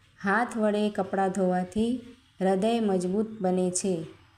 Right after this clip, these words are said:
હાથની માંસપેશીઓ પણ મજબૂત થાય છે અને ડિપ્રેશન જેવી બીમારીઓથી પણ તમે સુરક્ષિત રહી શકો છો. તેર, જો તમે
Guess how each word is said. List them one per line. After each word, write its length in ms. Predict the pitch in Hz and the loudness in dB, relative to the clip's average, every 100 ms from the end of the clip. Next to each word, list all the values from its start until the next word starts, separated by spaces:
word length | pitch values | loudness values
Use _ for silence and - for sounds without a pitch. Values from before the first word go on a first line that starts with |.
| _ _ | _ _
હાથની 540 | 190 220 233 233 220 220 | -2 0 0 2 4 4
માંસપેશીઓ 680 | 202 196 196 208 196 202 196 | 4 2 0 -2 -2 0 -2
પણ 260 | 196 220 | -2 0
મજબૂત 560 | 220 196 175 180 190 - | 2 2 0 0 -2 -2
થાય 260 | 190 180 180 | -4 -2 -2
છે 300 | - 226 294 - - - - - - | -2 -2 -4 -8 -20 -20 -20 -20 -4
અને 320 | 226 226 214 | -2 2 2
ડિપ્રેશન 640 | 190 190 208 233 233 226 | 2 0 0 0 2 0
જેવી 320 | 208 202 202 | 2 4 2
બીમારીઓથી 760 | 190 185 180 180 175 170 170 185 | 2 2 2 0 0 -2 -2 -4
પણ 260 | 180 226 285 - - - - - _ - | -4 -2 -4 -6 -20 -20 -20 -20 _ -4
તમે 320 | 196 214 247 | 0 2 0
સુરક્ષિત 720 | - 196 214 220 - 208 202 | 0 0 0 0 -2 -2 0
રહી 260 | 185 185 208 | 2 2 2
શકો 440 | - 180 180 185 | 0 -2 -2 -4
છો. 360 | 185 202 175 160 - - - _ - - - - | -4 -2 -4 -6 -14 -20 -20 _ -20 -20 -12 -2
તેર, 260 | 214 185 165 - - - - - - - - | 2 2 -2 -10 -20 -20 -20 -20 -20 -20 -10
જો 240 | - 220 247 | -2 2 2
તમે 400 | 220 214 214 | 2 2 2